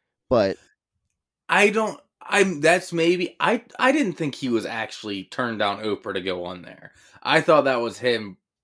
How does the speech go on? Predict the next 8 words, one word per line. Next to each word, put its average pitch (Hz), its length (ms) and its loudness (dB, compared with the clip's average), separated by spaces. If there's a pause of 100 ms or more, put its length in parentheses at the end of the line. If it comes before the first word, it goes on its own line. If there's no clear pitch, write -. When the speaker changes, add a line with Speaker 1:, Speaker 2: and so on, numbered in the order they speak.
(280)
Speaker 2:
just 113 400 -2 (760)
bragging 107 560 2
and 101 100 -4
acting 98 400 -6
like 92 160 -4
a 98 160 -8
hard 95 300 -4
ass. 90 480 -10